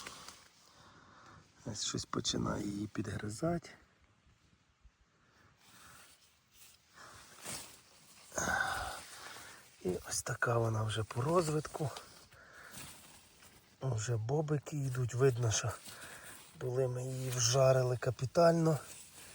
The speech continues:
Бо тут певна проблематика на полі була.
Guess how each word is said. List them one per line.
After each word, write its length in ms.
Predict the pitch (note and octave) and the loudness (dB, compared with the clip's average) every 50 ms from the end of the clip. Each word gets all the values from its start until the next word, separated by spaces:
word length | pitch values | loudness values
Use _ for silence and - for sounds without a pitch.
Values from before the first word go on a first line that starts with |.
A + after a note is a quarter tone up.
| - - - - - - - - - | -20 -20 -20 -20 -20 -20 -18 -10 -4
Бо 120 | B2+ B2+ | -4 -4
тут 300 | A#2+ - D#3 D3+ - - - - - - - - - - - - | -2 -2 -4 -4 -4 -6 -12 -12 -12 -10 -10 -10 -10 -8 -4 4
певна 460 | - F#3 F3 E3 D#3 - - C3+ - - - - - - - - - - - - - - | 8 10 12 12 12 10 8 8 6 4 -2 -10 -18 -18 -16 -16 -14 -14 -14 -14 -12 -2
проблематика 880 | - D3 D3 C3+ B2+ C#3 D3+ D3 D3+ D3 C#3+ C3+ - - B2+ - - C#3+ | 4 6 6 6 6 6 6 6 8 8 8 6 6 4 0 2 4 4
на 160 | C#3 C#3 C#3 | 6 6 4
полі 340 | - - D3 C#3+ C3+ B2+ C3 | 4 4 4 6 6 6 6
була. 480 | B2 B2 C3+ C3+ C3 C3 C3+ C3 B2+ | 4 4 4 4 6 6 6 6 6